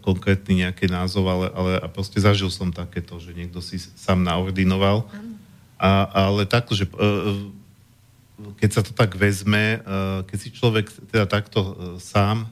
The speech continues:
Speaker 1: sám naordinuje niečo, tak homeopatika by vlastne nemali mať ve-, vedľajšie účinky, pokiaľ teda viem, alebo, alebo mali, ako môže to byť aj nebezpečné, alebo teda, e,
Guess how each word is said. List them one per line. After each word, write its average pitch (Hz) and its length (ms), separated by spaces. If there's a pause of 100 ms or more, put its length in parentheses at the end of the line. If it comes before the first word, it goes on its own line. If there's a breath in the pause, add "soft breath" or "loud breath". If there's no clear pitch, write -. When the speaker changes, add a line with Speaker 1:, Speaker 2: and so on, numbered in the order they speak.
Speaker 1:
sám 104 240
naordinuje 101 720
niečo, 104 560 (320 loud breath)
tak 95 120
homeopatika 110 600
by 104 160
vlastne 110 320
nemali 110 240
mať 101 240
ve-, 95 160 (160)
vedľajšie 110 480
účinky, 95 640 (880)
pokiaľ 92 320
teda 92 240
viem, 85 240
alebo, 85 400
alebo 85 320
mali, 95 240
ako 117 160
môže 90 240
to 92 80
byť 87 200
aj 85 60 (100)
nebezpečné, 98 560
alebo 92 320
teda, 90 400 (540 loud breath)
e, 92 80